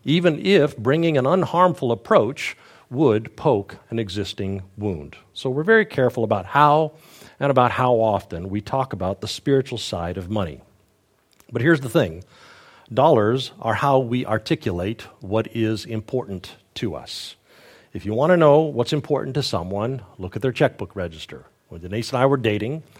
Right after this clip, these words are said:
<laughs> we were on our, like, third or fourth date, and I could tell, this is a woman of substance. I might want to spend my life with this woman. And so I said, "So, here's my checkbook."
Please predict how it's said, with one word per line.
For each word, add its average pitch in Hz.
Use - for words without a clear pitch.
<laughs> -
we 120
were 117
on 113
our, 107
like, 92
third 147
or 135
fourth 123
date, 101
and 110
I 180
could 147
tell, 78
this -
is 135
a 120
woman 117
of 101
substance. 165
I 156
might 107
want 110
to -
spend 139
my 147
life 165
with 87
this 95
woman. 127
And 120
so 139
I 139
said, 127
"So, 92
here's 190
my 165
checkbook." -